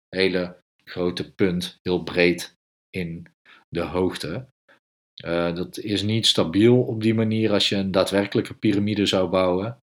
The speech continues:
en dus ondersteboven. Maar hij is, eh, ja, hij kan blijven staan als de directeur ook gewoon netjes stabiel en steady blijft staan op deze manier. Dat is ook de enige manier om een,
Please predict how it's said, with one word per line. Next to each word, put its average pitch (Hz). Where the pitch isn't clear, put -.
en 87
dus 82
ondersteboven. 87
Maar 92
hij 92
is, 95
eh, 87
ja, 85
hij 90
kan 110
blijven 101
staan 104
als 95
de 92
directeur 92
ook 85
gewoon 82
netjes 80
stabiel 78
en 78
steady 73
blijft 71
staan 73
op 76
deze 71
manier. 71
Dat 92
is 92
ook 87
de 85
enige 101
manier 90
om 90
een, 85